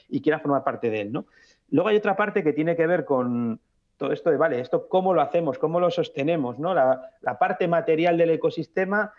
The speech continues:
y la parte relacional, ¿cómo se sostiene? ¿No? Y hay toda una parte que tiene que ver con tratar de federar recursos, herramientas, infraestructuras comunes, ¿no? Y sobre todo pensarlas,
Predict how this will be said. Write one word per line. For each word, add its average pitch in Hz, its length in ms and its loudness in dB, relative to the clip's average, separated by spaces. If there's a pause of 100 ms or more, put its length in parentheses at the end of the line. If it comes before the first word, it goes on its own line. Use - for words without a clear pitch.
(180)
y 143 100 2
la 135 120 2
parte 175 360 2
relacional, 165 500 2
¿cómo 170 220 -2
se 151 100 -6
sostiene? 123 400 -6
¿No? 151 100 -2
Y 151 40 0
hay 151 140 0
toda 160 160 -2
una 160 160 0
parte 165 220 0
que 143 100 0
tiene 156 200 0
que 156 80 2
ver 165 200 2
con 127 280 0 (240)
tratar 131 340 0
de 165 120 4
federar 165 460 4
recursos, 165 500 -2
herramientas, 156 720 -2
infraestructuras 127 720 -6
comunes, 180 460 -8
¿no? 185 180 -10 (420)
Y - 100 -2
sobre 143 240 2
todo 165 220 2
pensarlas, 185 600 0